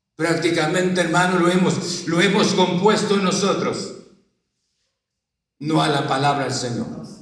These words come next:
Por esa razón, esta noche, si usted es sincero,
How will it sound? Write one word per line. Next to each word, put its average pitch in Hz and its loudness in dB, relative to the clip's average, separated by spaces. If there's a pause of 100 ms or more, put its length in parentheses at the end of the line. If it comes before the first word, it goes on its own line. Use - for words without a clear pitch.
(840)
Por 143 0
esa 160 2
razón, 160 2
esta 151 0
noche, 160 0
si - 0
usted 160 0
es - 2
sincero, 143 0